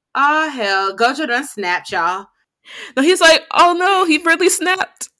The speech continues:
Speaker 2: That was funny.
Speaker 1: <laughs> I
Speaker 2: He just be
Speaker 1: was
Speaker 2: so
Speaker 1: like,
Speaker 2: nervous.
Speaker 1: "Yo." It's, it was so cute,
Speaker 2: And
Speaker 1: but
Speaker 2: I don't
Speaker 1: yeah.
Speaker 2: know when, and I think we might have missed this part,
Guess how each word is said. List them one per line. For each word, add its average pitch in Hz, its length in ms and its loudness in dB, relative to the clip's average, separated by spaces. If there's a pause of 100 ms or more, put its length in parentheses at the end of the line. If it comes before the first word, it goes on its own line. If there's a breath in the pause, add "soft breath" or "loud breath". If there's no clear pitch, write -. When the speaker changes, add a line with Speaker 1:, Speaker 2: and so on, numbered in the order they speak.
(340)
Speaker 2:
That 196 80 0
was 359 140 -2
funny. 480 280 4
Speaker 1:
<laughs> 508 40 0
I 480 560 2
Speaker 2:
He 466 80 0
just 311 200 4
be 339 40 0
Speaker 1:
was 339 100 -2
Speaker 2:
so 330 120 -2
Speaker 1:
like, 294 100 -6
Speaker 2:
nervous. 233 480 -2
Speaker 1:
"Yo." 226 320 -6 (760)
It's, 392 460 -4
it 262 160 -8
was 285 260 -6
so 226 200 -4
cute, 220 260 -10
Speaker 2:
And 214 80 0
Speaker 1:
but 202 60 6
Speaker 2:
I - 20 6
don't 226 140 4
Speaker 1:
yeah. 214 180 2
Speaker 2:
know 277 100 -10
when, 285 200 6
and 359 140 -6 (380)
I - 40 -16
think 370 180 -4
we 339 100 2
might 262 180 4
have 208 100 2
missed 226 260 0
this 185 160 -2
part, 147 400 0